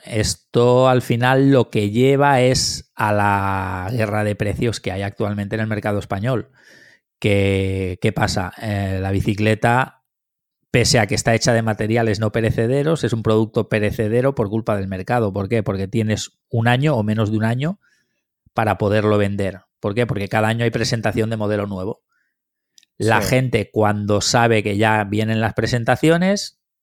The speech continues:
Speaker 1: para, y hasta que no llegan los modelos nuevos no venden, con lo cual el mercado se paraliza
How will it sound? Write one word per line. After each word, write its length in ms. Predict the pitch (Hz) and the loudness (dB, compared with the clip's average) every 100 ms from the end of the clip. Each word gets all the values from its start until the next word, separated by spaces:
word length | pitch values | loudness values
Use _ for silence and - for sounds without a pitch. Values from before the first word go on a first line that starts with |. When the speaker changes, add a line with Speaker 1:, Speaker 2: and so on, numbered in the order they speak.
| _ _ | _ _
Speaker 1:
para, 320 | 117 107 92 - | 0 0 -2 -6
y 60 | |
hasta 160 | 101 107 | -4 -2
que 80 | 101 | 0
no 100 | 107 | 0
llegan 180 | 113 117 | 0 0
los 80 | |
modelos 320 | 113 113 113 107 | 0 0 0 0
nuevos 240 | 123 127 | -2 -2
no 80 | 113 | -2
venden, 400 | 101 95 101 - _ | -4 -6 -12 -16 _
con 140 | 104 | -6
lo 120 | 101 | -4
cual 220 | 98 110 113 | -2 -2 0
el 80 | |
mercado 380 | 107 101 107 107 | -2 -6 -4 -2
se 100 | 104 | -2
paraliza 600 | 117 123 147 180 214 262 | 0 2 2 2 0 -4